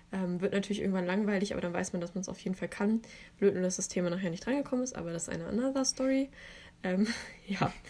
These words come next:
Felix, hast du noch irgendwelche, ähm, Lerntipps oder hast du vielleicht auch irgendwelche, irgendwelche Dinge, ähm, die du mit uns teilen möchtest, wie es dir vorm Abi erging oder,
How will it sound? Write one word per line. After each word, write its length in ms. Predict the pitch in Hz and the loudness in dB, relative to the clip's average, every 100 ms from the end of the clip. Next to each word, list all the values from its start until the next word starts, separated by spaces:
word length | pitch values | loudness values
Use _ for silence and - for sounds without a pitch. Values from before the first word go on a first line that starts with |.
| - - - | -12 -12 0
Felix, 300 | - 220 220 | 8 8 6
hast 160 | 220 | -2
du 40 | 196 | 0
noch 100 | 202 | 2
irgendwelche, 560 | 208 208 214 208 196 - | 2 2 4 4 4 0
ähm, 380 | 190 185 185 - - - - - | 0 0 0 -2 -16 -20 -20 -4
Lerntipps 640 | 190 185 220 269 - 240 196 | 0 2 2 2 0 -2 0
oder 180 | 208 | 2
hast 160 | 226 220 | 2 0
du 60 | 220 | 0
vielleicht 320 | 208 202 202 | 0 0 0
auch 120 | 202 | 0
irgendwelche, 600 | 196 202 202 202 190 190 | 0 0 2 2 2 0
irgendwelche 340 | - 196 202 | -2 -2 -2
Dinge, 560 | 196 214 226 226 214 - | 0 4 6 4 2 -2
ähm, 360 | - 185 185 180 | 0 0 2 0
die 100 | 190 | -2
du 120 | 190 | 0
mit 180 | 196 196 | 0 0
uns 180 | 196 - | 0 0
teilen 300 | - 202 196 | 0 2 4
möchtest, 500 | 190 - 185 - - - | 2 0 -4 -4 -10 -14
wie 120 | - 190 | -2 -2
es 120 | - | 2
dir 160 | 208 | 2
vorm 300 | 208 196 185 - | 2 0 0 0
Abi 260 | 185 190 | 0 2
erging 420 | - 180 202 220 | 2 4 4 6
oder, 400 | 180 180 175 185 | 4 2 2 2